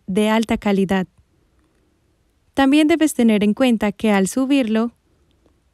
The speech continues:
debes estar lo más cerca a tu red Wi-Fi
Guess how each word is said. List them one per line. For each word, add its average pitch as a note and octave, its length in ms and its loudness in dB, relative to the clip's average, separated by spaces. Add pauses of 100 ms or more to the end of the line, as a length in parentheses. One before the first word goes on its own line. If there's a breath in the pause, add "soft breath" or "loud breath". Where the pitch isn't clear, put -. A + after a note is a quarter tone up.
(100)
debes D4 340 0
estar A3 520 0 (360)
lo A#3+ 220 2
más C4 260 2
cerca G3+ 600 -2 (300)
a A#3+ 140 0
tu A#3 160 0
red G#3 260 0
Wi-Fi B3 580 -2